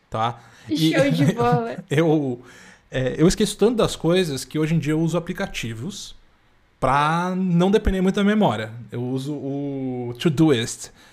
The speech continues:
Speaker 1: pra colocar tudo, sabe, o que eu preciso fazer durante o dia, pessoas que eu
Speaker 2: Aham.
Speaker 1: preciso responder, eu vou jogando lá. Porque me
Speaker 2: Cara,
Speaker 1: ajuda
Speaker 2: te falar
Speaker 1: a
Speaker 2: que eu
Speaker 1: manter a
Speaker 2: uso o Trello pra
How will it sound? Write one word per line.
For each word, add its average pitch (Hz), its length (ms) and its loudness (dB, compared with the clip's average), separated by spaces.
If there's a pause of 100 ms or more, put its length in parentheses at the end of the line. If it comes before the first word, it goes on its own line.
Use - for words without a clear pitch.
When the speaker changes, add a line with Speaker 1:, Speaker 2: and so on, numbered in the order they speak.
(140)
Speaker 1:
pra 139 100 -2
colocar 160 300 2
tudo, 202 300 0
sabe, 147 160 0
o - 20 -4
que 135 60 -4
eu 139 40 -6
preciso 123 220 -10
fazer 127 200 -4
durante 120 280 -6
o - 20 -8
dia, 127 220 0
pessoas 311 280 2
que 320 60 0
eu 381 40 2
Speaker 2:
Aham. 440 60 -6
Speaker 1:
preciso 139 160 -4
responder, 123 680 -4 (600)
eu 139 80 0
vou 139 120 2
jogando 147 240 2
lá. 139 320 2 (760)
Porque 131 240 -8
me 131 120 -6
Speaker 2:
Cara, 381 160 4
Speaker 1:
ajuda 285 200 0
Speaker 2:
te 262 60 -6
falar 320 180 2
Speaker 1:
a 330 60 0
Speaker 2:
que 330 120 -4
eu 320 40 0
Speaker 1:
manter 269 180 -4
a 339 40 2
Speaker 2:
uso 320 140 -2
o 277 120 -2
Trello - 0 -
pra 262 100 0